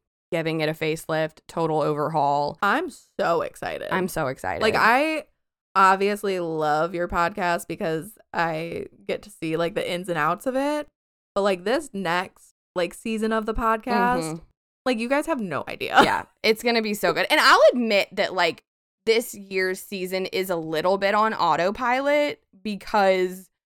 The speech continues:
Speaker 1: my husband left his full-time job and I am also, like, taking care of kids and had a lot of things that I had to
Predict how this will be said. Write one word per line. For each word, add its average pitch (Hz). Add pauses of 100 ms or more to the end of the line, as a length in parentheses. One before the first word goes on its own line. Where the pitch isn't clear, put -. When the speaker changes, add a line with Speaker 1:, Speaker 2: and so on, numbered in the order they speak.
(180)
Speaker 1:
my 170
husband 185
left 208
his 262
full-time 294
job 269 (100)
and 175
I 180 (240)
am 196
also, 214 (260)
like, 233
taking 220
care 262
of 269
kids 240
and 180
had 196
a 196
lot 175
of 196
things 196
that 185
I 185
had 185
to 170